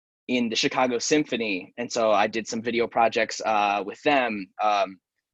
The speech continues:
promoting their wind quintet, uh, tour of China. And then a more recent one, uh, just kind of about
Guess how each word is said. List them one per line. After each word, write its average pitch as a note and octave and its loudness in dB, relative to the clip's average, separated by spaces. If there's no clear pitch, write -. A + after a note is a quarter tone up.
promoting A#2 2
their G#2 0
wind B2 0
quintet, A#2+ 0
uh, G2+ 0
tour B2 -2
of A2 -6
China. B2+ 2
And A#2 -4
then A2+ -2
a A#2 -2
more A2+ -2
recent B2+ -2
one, A2+ 0
uh, A2 4
just B2 -4
kind A#2+ -4
of A#2 -2
about A2 -2